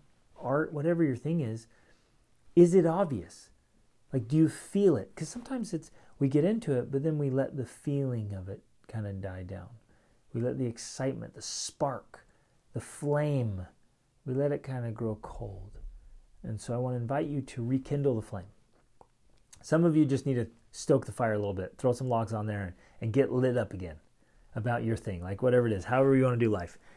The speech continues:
And where to add meaning and fun and excitement and fulfillment,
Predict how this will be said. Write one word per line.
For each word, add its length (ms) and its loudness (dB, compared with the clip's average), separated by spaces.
And 100 0
where 140 2
to 160 -4
add 200 0
meaning 340 2
and 100 -6
fun 220 0
and 100 -4
excitement 540 0
and 140 -6
fulfillment, 540 0